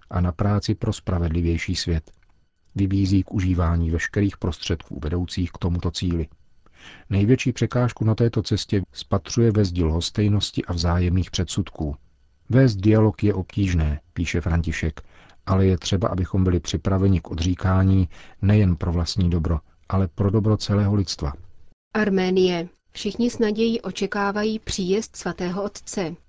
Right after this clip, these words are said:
Speaker 2: Navzdory napětí, které prožíváme v posledních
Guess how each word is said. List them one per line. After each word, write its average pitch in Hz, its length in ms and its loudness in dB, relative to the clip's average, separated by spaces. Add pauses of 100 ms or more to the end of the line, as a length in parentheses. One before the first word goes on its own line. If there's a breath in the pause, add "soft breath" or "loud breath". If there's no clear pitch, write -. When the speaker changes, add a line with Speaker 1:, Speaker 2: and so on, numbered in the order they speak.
(140)
Speaker 2:
Navzdory 170 460 -2
napětí, 180 600 -4
které 254 300 -4
prožíváme 226 640 -2
v - 100 -18
posledních 180 600 -4